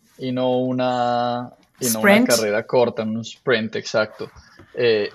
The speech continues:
Speaker 1: y ahí es donde realmente está la diferencia. O sea, si tú ves realmente por qué la Premier League está donde está, no es porque decidieron invertir hace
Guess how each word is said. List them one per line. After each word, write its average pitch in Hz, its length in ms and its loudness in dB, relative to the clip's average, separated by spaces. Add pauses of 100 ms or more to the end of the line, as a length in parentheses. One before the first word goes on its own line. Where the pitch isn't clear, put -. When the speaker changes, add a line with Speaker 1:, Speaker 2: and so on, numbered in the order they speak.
(200)
Speaker 1:
y 147 160 0
ahí 123 200 2
es 127 40 -4
donde 139 200 0
realmente 120 480 -2
está 127 200 -2
la 127 100 0
diferencia. 110 600 -4
O - 40 -14
sea, 104 260 -2
si 110 140 -12
tú 117 220 -8
ves 123 300 -2
realmente 127 460 -2
por 117 180 -8
qué 110 140 -6
la 113 160 -2
Premier 117 400 -4
League 117 200 -4
está 107 240 -4
donde 110 300 -2
está, 98 480 -2 (120)
no 120 300 -2
es 120 260 -2
porque 113 800 -2
decidieron 117 640 -4
invertir 110 760 -4
hace 113 480 -2